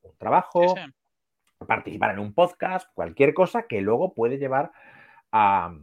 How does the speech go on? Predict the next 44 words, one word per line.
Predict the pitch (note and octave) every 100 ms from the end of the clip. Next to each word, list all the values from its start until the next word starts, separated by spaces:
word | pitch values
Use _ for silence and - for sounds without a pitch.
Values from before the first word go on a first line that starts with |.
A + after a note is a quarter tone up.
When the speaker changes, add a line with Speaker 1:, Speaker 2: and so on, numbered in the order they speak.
| C#2+ _ _ _ _ _ _ _ -
Speaker 1:
a |
cosas | - C#3 F3
muy | E3+
buenas | C3 A2+
en | A2+
tu | C3+
vida. | G3+ -
Y | A#2+
ser | F#3+
introvertido, | A#3+ A3+ A3 G#3+ B3
pues | - -
puedes | A3 A#3+
tener | E3+
también | B2 A#2
muchísima | A2 A2 G2+ F#2
suerte. | D3+ G#3+ A3+ F2+
De | -
nuevo, | B2+ F3+
aquí | G#2 -
hablamos | C3 E3 G#3
de | D#3
correlaciones. | A2 F#2 E2+ F3+ F#3 G2
Estoy | C3+
seguro | C3 D#3 F#3
de | F3
que | G2+
alguna | G#2 D3+
de | D#3
la | C#3
gente | B2 G#2 F2+ E2+ -
que | F#2 F2+ F2+ F2+ E2+
Weisman | F2 A#2+ B2 C3+ B2+ C3 -
encontró | B2+ B2 A2+ F#2+
que | A2
eran | G#2+
muy | A#2
afortunados | C3 C3+ A#2 A#2+ C#3 G3+ -
no | A2+ C3 E3
eran | D3+ A2+ F#2+ -
extrovertidos, | - G#2+ G#2+ G#2 C3+ E3+
sino | G#2
que | A2+
eran | C3
introvertidos. | B2 A#2+ A#2 E3+